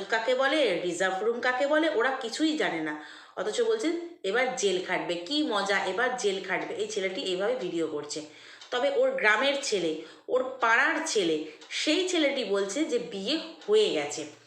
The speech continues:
এবার ধুমধাম করে বিয়ে হবে। তাহলে বন্ধুরা কি বলো, গ্রামের মানুষ তো সব জানে, আর ওকে যে গ্রামের মানুষ কি চোখে দেখে সেটা আমরা সবাই বুঝতে পারি। কারণ দেখো, ওই ছেলেটি মারের ভয়ে, কারণ, উম, এই সরকারবাবুর সঙ্গে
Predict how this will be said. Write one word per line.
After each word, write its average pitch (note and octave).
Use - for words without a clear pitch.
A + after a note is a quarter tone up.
এবার F3+
ধুমধাম C4+
করে D4
বিয়ে D#3+
হবে। C#3
তাহলে G#3+
বন্ধুরা G3
কি C4+
বলো, D3+
গ্রামের G3
মানুষ A#3+
তো C4+
সব C#4
জানে, A#3
আর F3+
ওকে G#3
যে C4+
গ্রামের A#3
মানুষ C4+
কি C4+
চোখে D4+
দেখে A#3+
সেটা A3+
আমরা A3
সবাই A3+
বুঝতে E3+
পারি। D3+
কারণ A#3+
দেখো, A3+
ওই A3+
ছেলেটি B3+
মারের A3
ভয়ে, F3+
কারণ, A#3+
উম, F3
এই A3
সরকারবাবুর A#3+
সঙ্গে B3+